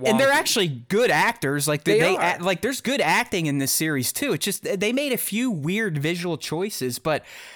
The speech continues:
Speaker 1: I actually read, I, I guess the true reason it got canned is because it, it ballooned in cost. It was, like, over two hundred million dollars.
Speaker 2: Oh, wow.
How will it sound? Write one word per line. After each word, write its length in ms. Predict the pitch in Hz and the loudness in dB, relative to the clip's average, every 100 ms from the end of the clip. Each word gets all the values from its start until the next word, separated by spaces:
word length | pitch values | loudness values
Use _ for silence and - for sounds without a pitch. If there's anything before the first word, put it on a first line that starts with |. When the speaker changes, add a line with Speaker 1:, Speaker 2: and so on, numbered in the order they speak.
| - | -6
Speaker 1:
I 160 | - 262 | 0 2
actually 260 | 294 208 143 | 2 0 0
read, 300 | 160 202 156 | 2 2 2
I, 300 | 147 139 151 | 2 2 0
I 40 | |
guess 240 | 185 247 | 0 -4
the 100 | - | -4
true 300 | 139 - 151 | -6 -4 -4
reason 680 | 180 175 185 180 190 185 151 | -2 -2 -2 -2 -2 -4 -4
it 160 | 151 143 | -6 -2
got 260 | 151 143 - | 0 -2 -2
canned 420 | 143 135 160 170 | -2 0 0 -2
is 120 | 135 | -4
because 680 | 127 139 123 117 113 - - | -4 -2 0 0 -2 -2 -6
it, 180 | 127 - | -8 -8
it 280 | - 156 143 | -4 -6 -4
ballooned 640 | 131 127 143 147 147 143 | -2 0 0 2 0 0
in 100 | 127 | 0
cost. 340 | 123 135 123 151 | 0 0 0 -2
It 40 | |
was, 100 | 147 | -2
like, 260 | 143 120 - | -2 -4 -4
over 240 | 143 139 | -4 -4
two 220 | - 151 | -4 -4
hundred 180 | 147 123 | -2 0
million 320 | 131 131 123 | 0 0 -2
dollars. 680 | 120 117 120 120 120 117 113 | 0 0 0 0 0 -2 -4
Speaker 2:
Oh, 20 | |
wow. 60 | - | -10